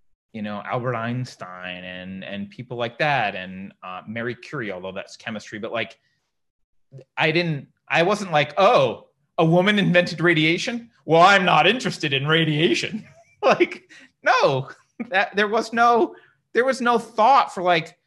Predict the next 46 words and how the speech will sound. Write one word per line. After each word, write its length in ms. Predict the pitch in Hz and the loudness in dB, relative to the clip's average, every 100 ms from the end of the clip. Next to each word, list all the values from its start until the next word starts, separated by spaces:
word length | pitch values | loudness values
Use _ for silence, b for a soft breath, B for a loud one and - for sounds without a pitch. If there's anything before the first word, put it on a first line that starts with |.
| _ _ - | _ _ -6
and 120 | 208 | -2
half 240 | 214 330 | 0 -2
the 60 | - | -4
time 200 | 240 254 | -4 -2
we 80 | 226 | 0
don't 140 | 247 | 0
even 180 | 240 226 | -2 -2
know, 260 | 214 240 233 | 0 0 0
as 140 | 196 | -2
a 60 | 190 | -4
kid, 300 | 190 269 269 | -6 -4 0
a 40 | |
lot 160 | 220 226 | 2 2
of 80 | 233 | 0
times 200 | 226 202 | -6 -6
you 60 | |
don't 220 | 175 226 | -4 -2
even 200 | 226 214 | -2 -4
know 100 | 208 | -4
what 180 | 220 185 | -4 -6
group 160 | 190 202 | -8 -10
these 160 | 196 | -10
people 280 | 196 208 190 | -10 -12 -6
are 100 | 165 | -6
in. 200 | 214 160 b b | -4 -6 b b
When 140 | - 190 | 0 0
I 80 | 247 | 2
was 160 | 233 | -2
young, 240 | 202 214 208 | -2 -2 0
I, 180 | 190 175 - | -2 -2 -6
I 80 | 170 | -2
may, 240 | 180 196 196 | 2 2 2
I, 200 | 165 - | -2 -2
well, 160 | 180 170 | 2 4
Albert 260 | 185 185 | 4 2
Einstein, 320 | 175 165 165 147 | 0 0 -4 -8
you 80 | |
probably 380 | 127 151 131 123 | -4 -4 -4 -4
know, 160 | 120 123 | -4 -4
but, 100 | 139 | -4
like, 180 | 147 - | -6 -6
Richard 260 | 185 175 | -8 -8
Feynman, 500 | - 147 147 196 226 226 _ _ _ _ - | -8 -4 -4 -4 -6 -10 _ _ _ _ -10
until 260 | 170 170 214 | -6 -2 2
I 100 | 208 | 2
was, 260 | 170 147 | 2 -2